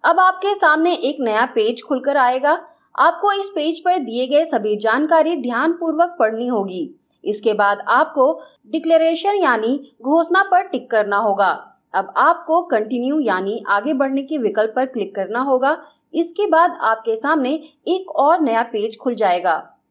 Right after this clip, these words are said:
इस पेज पर आपको सभी पूछी गई जानकारी दर्ज करनी है। अब आपको रजिस्टर के विकल्प पर क्लिक करना है। इसके बाद आपको लॉगिन करना होगा। अब आपकी स्क्रीन पर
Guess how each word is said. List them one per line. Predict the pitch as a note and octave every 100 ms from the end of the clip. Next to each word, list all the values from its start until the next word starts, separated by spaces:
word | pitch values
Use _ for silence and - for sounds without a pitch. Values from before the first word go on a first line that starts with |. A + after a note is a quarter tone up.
| -
इस | G3
पेज | - C#4+ D#4+
पर | E4 E4+
आपको | - G3 G3 G3 A#3+
सभी | B3+ G3+
पूछी | G#3+ G#3+ G#3+ F#4
गई | F4 A#3+ D4 - _
जानकारी | A#3+ D4+ E4 E4+ F4 F4+
दर्ज | G4+ A3+ A3
करनी | - A3+ G#3 G#3
है। | G#3+ E3+ - _ _ -
अब | F#3 -
आपको | B3 D4+ - F4
रजिस्टर | C4 G3+ G#3 G#3+ C4+
के | D#4+
विकल्प | D4+ G#3 A3 C4
पर | D4
क्लिक | D4+ D4+ G3 -
करना | A3 C4+
है। | D4 D4 F4 - _ _ -
इसके | F4 F4 G#4
बाद | E4 C#4 D#4+ -
आपको | A3+ B3+ - E4
लॉगिन | A3+ F#3+ G#3
करना | G#3+ G#3+ F#3+
होगा। | G#3 F#3+ F#3 C#3+ - _ _ _
अब | - F#3
आपकी | F#3 F#3 - D#4+
स्क्रीन | E4 - D#4
पर | D#4+ B3+ D4